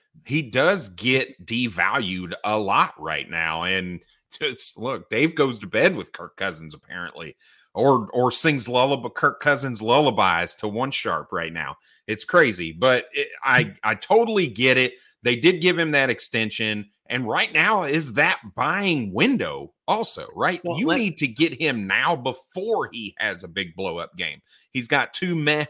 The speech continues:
Speaker 1: weeks. This week was okay. So it, it's, now is the time to buy him if you're trying to buy him on a contending type roster.
Speaker 2: Yeah, and we'll t-, we'll talk about this with all the quarterbacks.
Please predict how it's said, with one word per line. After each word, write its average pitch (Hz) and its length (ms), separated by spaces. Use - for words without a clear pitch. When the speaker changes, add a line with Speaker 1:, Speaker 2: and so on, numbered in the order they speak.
Speaker 1:
weeks. 147 320
This 151 200
week 147 200
was 120 140
okay. 131 640
So 123 420
it, 147 260
it's, - 500
now 127 400
is 143 160
the 131 140
time 135 320
to 117 80
buy 113 320
him 101 440
if 101 220
you're 101 140
trying 110 400
to 104 60
buy 95 260
him 98 180
on 95 140
a 85 60
contending 87 500
type 85 240
roster. - 420
Speaker 2:
Yeah, 120 160
and 135 160
we'll 170 120
t-, 160 160
we'll 165 120
talk 202 120
about 180 160
this 156 180
with 123 120
all 120 260
the 139 100
quarterbacks. 165 640